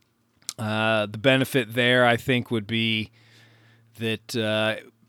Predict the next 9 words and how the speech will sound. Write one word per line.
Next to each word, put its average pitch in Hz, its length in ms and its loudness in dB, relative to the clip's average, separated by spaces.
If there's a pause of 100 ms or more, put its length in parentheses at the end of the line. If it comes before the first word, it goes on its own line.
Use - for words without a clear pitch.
(220)
essentially 123 640 0
the, 107 480 -4 (680)
the 120 100 -8
bolts 127 460 4
that 120 180 0
I 110 100 2
thread 120 340 4
in 123 160 2
there 110 460 4